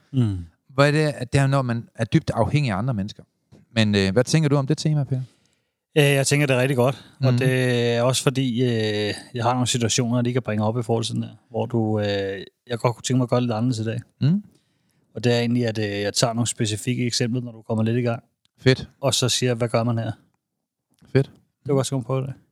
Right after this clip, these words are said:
Speaker 2: Jamen, øh, lad os give it a go.
Speaker 1: Men du får lov at, du får lov lige at fyre den af fra start.
Speaker 2: Ja, tak. <laughs>
Speaker 1: <laughs>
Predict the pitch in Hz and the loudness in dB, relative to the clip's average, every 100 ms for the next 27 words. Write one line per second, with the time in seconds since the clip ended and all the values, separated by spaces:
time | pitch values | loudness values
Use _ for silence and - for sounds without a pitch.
0 | _ - 131 107 95 87 82 82 76 _ | _ -20 0 2 2 2 0 -2 -6 _
1 | _ _ _ _ _ _ - 87 - 113 | _ _ _ _ _ _ -10 -6 -2 2
2 | 117 104 110 160 95 - - 123 120 120 | 2 2 2 2 -2 -8 -6 -2 2 2
3 | 131 143 151 139 123 117 - - - 143 | 4 2 2 2 0 -2 -8 -12 0 4
4 | 180 180 185 - 147 135 160 139 127 151 | 4 4 2 2 2 2 0 2 2 2
5 | 151 - _ - 123 143 107 - - 117 | -2 -10 _ 0 4 4 0 -10 2 4
6 | 127 - - 160 165 202 175 175 170 147 | 4 -2 2 4 4 4 4 4 2 2